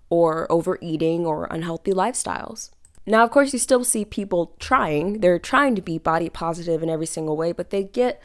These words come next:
a lot of backlash because right now, fat is what's supposed to be in. I mean, I don't think that it is in for the average person. I don't think the average person, fat or not,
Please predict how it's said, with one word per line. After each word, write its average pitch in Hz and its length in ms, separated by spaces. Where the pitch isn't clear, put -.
a 185 100
lot 185 380
of 208 160
backlash 180 640
because 175 380
right 208 240
now, 208 400
fat 277 480
is 202 380
what's - 340
supposed 180 440
to 160 60
be 143 120
in. 156 400
I - 80
mean, 165 380
I 240 160
don't 269 240
think 185 420
that 175 160
it - 220
is 190 320
in 196 240
for 180 120
the 160 140
average 165 320
person. 180 360
I 175 100
don't 185 180
think 170 140
the 160 100
average 160 320
person, 165 400
fat 170 380
or 160 120
not, 160 360